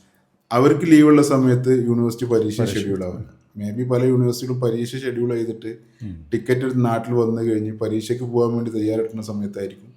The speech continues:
Speaker 1: എക്സാമിനേഷൻ എക്സ്റ്റെൻഡ് ചെയ്യുക. അങ്ങനത്തെ
Speaker 2: അത്
Speaker 1: പല
Speaker 2: ശരി.
Speaker 1: സാഹചര്യങ്ങളും നമുക്ക് ഓൺലൈൻ ഡിഗ്രിയിൽ എന്ത് ചെയ്യാൻ പറ്റും, കവർ ചെയ്യാൻ
Speaker 2: കവർ ചെയ്യാൻ
Speaker 1: പറ്റും.
Speaker 2: പറ്റും. ഈ രണ്ടായിരത്തി ഇരുപത്തി ഒന്നില് തുടങ്ങിയെന്നല്ലേ പറഞ്ഞേ
Speaker 1: അതെ.
Speaker 2: ഓൺലൈൻ ഡിഗ്രി?
Speaker 1: അതെ.
Speaker 2: അപ്പൊ ശരിക്കും ഇപ്പൊ ഒരു ബാച്ച് ഇറങ്ങിയിട്ടേ ഉള്ളൂ, രണ്ടായിരത്തി ഇരുപത്തിനാലില്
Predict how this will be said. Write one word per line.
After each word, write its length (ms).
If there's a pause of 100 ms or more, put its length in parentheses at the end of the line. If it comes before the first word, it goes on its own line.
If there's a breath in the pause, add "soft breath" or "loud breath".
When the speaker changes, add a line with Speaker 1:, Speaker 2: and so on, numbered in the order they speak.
(440 soft breath)
Speaker 1:
എക്സാമിനേഷൻ 600
എക്സ്റ്റെൻഡ് 360
ചെയ്യുക. 180 (580 soft breath)
അങ്ങനത്തെ 320
Speaker 2:
അത് 100
Speaker 1:
പല 100
Speaker 2:
ശരി. 100
Speaker 1:
സാഹചര്യങ്ങളും 720
നമുക്ക് 320
ഓൺലൈൻ 340
ഡിഗ്രിയിൽ 300
എന്ത് 140
ചെയ്യാൻ 200
പറ്റും, 300 (560 soft breath)
കവർ 200
ചെയ്യാൻ 220
Speaker 2:
കവർ 120
ചെയ്യാൻ 140
Speaker 1:
പറ്റും. 120
Speaker 2:
പറ്റും. 640
ഈ 80 (460)
രണ്ടായിരത്തി 460
ഇരുപത്തി 540
ഒന്നില് 520
തുടങ്ങിയെന്നല്ലേ 440
പറഞ്ഞേ 220
Speaker 1:
അതെ. 80
Speaker 2:
ഓൺലൈൻ 280
ഡിഗ്രി? 420
Speaker 1:
അതെ. 160 (360)
Speaker 2:
അപ്പൊ 160
ശരിക്കും 360
ഇപ്പൊ 140
ഒരു 60
ബാച്ച് 340
ഇറങ്ങിയിട്ടേ 340
ഉള്ളൂ, 200
രണ്ടായിരത്തി 320
ഇരുപത്തിനാലില് 800